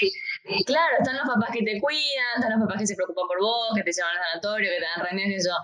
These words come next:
Y ahí como que yo me sentía tan mal,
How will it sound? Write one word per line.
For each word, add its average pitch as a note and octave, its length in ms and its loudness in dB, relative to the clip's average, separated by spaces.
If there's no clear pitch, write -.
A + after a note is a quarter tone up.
Y G#3+ 60 6
ahí A#3 140 4
como E4 200 6
que C4+ 100 0
yo A#3 80 6
me C4+ 80 8
sentía B3 320 2
tan A#3+ 380 0
mal, G#3+ 200 -2